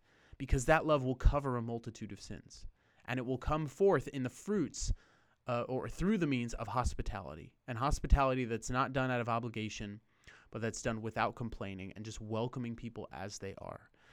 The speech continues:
And so I want to encourage you over this holiday season, take those things to heart. Endurance, encouragement, hope, harmony, and welcome. Pick maybe one of those things that you feel like really resonated with you or connected to you or a person in your life. I guarantee you, as you've been listening to this,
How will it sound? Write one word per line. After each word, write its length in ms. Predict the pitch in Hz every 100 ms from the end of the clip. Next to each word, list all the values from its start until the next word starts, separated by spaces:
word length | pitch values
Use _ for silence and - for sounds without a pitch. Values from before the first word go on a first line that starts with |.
| - -
And 80 | 123
so 100 | 147
I 20 |
want 120 | 196
to 40 |
encourage 360 | 180 - 185 151
you 140 | 131
over 100 | 120
this 160 | 165 165
holiday 340 | 151 151 143
season, 440 | 135 - 113 107 107 - - -
take 200 | 156 160
those 160 | 175
things 220 | - 143 -
to 80 |
heart. 300 | 107 110 95 _ _ _ _
Endurance, 640 | 120 117 147 175 180 - -
encouragement, 600 | 120 - 139 135 135 135
hope, 300 | - 131 135 -
harmony, 380 | - 127 123 120
and 160 | - 107
welcome. 400 | 107 104 - 92 - - _ _ _ _ - -
Pick 180 | 196 202
maybe 240 | 202 190
one 400 | 143 139 151 170
of 120 | 156
those 240 | 151 147 -
things 280 | 147 123
that 80 | 98
you 140 | 113 135
feel 240 | - 151
like 160 | 123 113
really 380 | 113 131 147 131
resonated 420 | 131 127 131 123
with 220 | 120 120
you 80 | 123
or 80 | 110
connected 480 | - 117 117 117
to 120 | - 120
you 260 | 120 120
or 220 | 113 110
a 40 | 98
person 380 | - 131 - 127
in 80 | 120
your 100 | 117
life. 200 | 117 117
I 80 | 110
guarantee 420 | 160 190 - 175
you, 120 | 131
as 180 | 127 135
you've 80 | 143
been 160 | 135
listening 340 | 139 - 131 117
to 100 | 117
this, 260 | 110 -